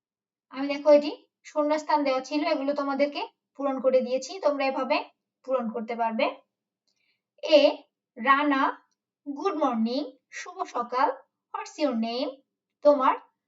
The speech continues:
নাম কি? তখন সীমা, সীমা কি বলছে? এখানে একটি শূন্যস্থান ছিল। সেখানে কি লিখবো? আমাদের যেহেতু অ্যাক্টিভিটি এ দেখতে বলা হয়েছে, অ্যাক্টিভিটি এ তে কি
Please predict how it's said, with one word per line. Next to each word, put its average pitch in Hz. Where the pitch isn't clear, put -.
নাম 320
কি? 269
তখন 311
সীমা, 302
সীমা 294
কি 285
বলছে? 285
এখানে 277
একটি -
শূন্যস্থান 294
ছিল। 214
সেখানে 285
কি 294
লিখবো? 285
আমাদের 285
যেহেতু 294
অ্যাক্টিভিটি 302
এ -
দেখতে 294
বলা 254
হয়েছে, 247
অ্যাক্টিভিটি 285
এ -
তে 294
কি 285